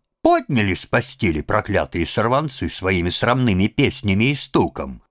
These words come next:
Хотел было хорошенько приструнить их, да пока весь надел шаровары и жилет, все разбежались куда ни попало. Самый главный, однако ж, не увернулся от нас.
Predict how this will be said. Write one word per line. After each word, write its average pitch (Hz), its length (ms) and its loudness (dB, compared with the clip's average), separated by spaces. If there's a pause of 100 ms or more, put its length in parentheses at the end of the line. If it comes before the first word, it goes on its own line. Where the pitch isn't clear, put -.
(300)
Хотел 320 400 2
было 101 340 2
хорошенько 113 640 -2
приструнить 113 840 0
их, 78 340 -8 (260)
да 113 120 4
пока 202 280 2
весь 208 280 -4
надел 208 360 2
шаровары 214 680 0
и 175 40 -4
жилет, 247 560 0 (340)
все 262 280 2
разбежались 156 800 0
куда 185 260 2
ни 175 80 -2
попало. 165 600 0 (560)
Самый 196 420 2
главный, 233 440 -2
однако 85 480 -4
ж, - 120 -10
не 117 100 4
увернулся 185 800 0
от - 160 -4
нас. 165 420 0